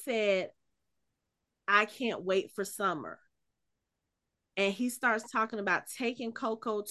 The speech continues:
to Oceanside to teach her how to swim,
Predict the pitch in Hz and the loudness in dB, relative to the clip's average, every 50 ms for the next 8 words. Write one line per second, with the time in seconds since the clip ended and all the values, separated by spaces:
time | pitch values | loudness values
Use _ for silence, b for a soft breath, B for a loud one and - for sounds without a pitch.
0 | - - 233 214 202 196 190 190 185 185 185 190 - _ _ _ _ _ - 202 | -8 -4 -2 0 2 2 4 4 2 2 0 -2 -6 _ _ _ _ _ 2 2
1 | 233 240 247 - 240 214 - 226 208 196 185 - 175 - - - 240 226 - 220 | 4 2 2 -2 -6 -6 -4 -2 0 0 -2 -2 -6 -10 -8 -8 -8 -6 -4 -4
2 | 202 208 190 170 175 - - - - 247 247 233 180 160 147 165 | -2 -2 -2 -4 -4 -6 -10 -8 -6 -4 -2 -2 -2 -2 -4 -4